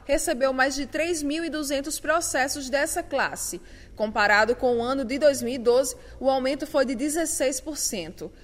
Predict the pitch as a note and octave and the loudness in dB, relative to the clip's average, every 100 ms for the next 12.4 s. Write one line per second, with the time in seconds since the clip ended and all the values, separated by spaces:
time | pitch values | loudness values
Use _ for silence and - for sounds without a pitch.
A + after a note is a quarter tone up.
0 | - - G3+ G#3+ C4 A#3+ C4 B3 B3 A#3 | -20 -14 -4 -2 -2 2 2 2 -2 -2
1 | C4 C4+ B3 B3+ A3+ C#4+ - G3+ A3 A#3 | -2 0 -2 -2 -4 -4 -6 -6 -4 -4
2 | A3+ B3+ B3+ A#3 G3+ G3+ - B3+ C#4 - | -6 -6 -2 2 2 2 -4 -4 -6 -10
3 | - - B3 C#4+ E4 E4 E4+ D#4 D#4+ B3+ | -20 2 2 4 0 -2 -2 0 0 0
4 | C#4 D#4+ C#4+ C#4+ C#4 C4 C4+ C#4+ D4 - | -2 -2 -6 -2 -2 0 -2 -4 -6 -2
5 | D4 D4+ D#4+ C#4+ D4 D#4 D4 D#4 C#4+ D4+ | -2 -2 -4 -4 -2 -2 0 0 -2 -2
6 | B3+ F3+ D#3+ F#3 - - - - A#3+ C#4 | -2 -2 -6 -8 -10 -10 -20 -6 -2 -2
7 | C#4 B3+ B3+ D#4+ C#4 - - B3+ D4 G#3+ | -2 0 2 2 -2 -8 -6 -6 -4 -4
8 | G#3 - - A#3+ C#4 C4+ C#4 D#4 C#4 C#4 | -6 -10 -2 0 0 -4 -6 -4 -2 -2
9 | C#4+ C4 A3+ C4 C#4+ A#3+ B3+ - C#4 C#4 | -2 -2 -2 -2 -8 -10 -10 -6 -4 -4
10 | E4 E4+ - D4 D4 D#4 C#4+ C#4 B3 B3 | -4 -6 -4 -4 -4 -4 -6 -4 0 0
11 | C#4 - C#4+ C#4 D#4+ - D#4+ D#4+ D#4+ A3 | -2 -4 0 0 -2 -4 -2 0 0 0
12 | E3+ D3 - - | -4 -6 -8 -8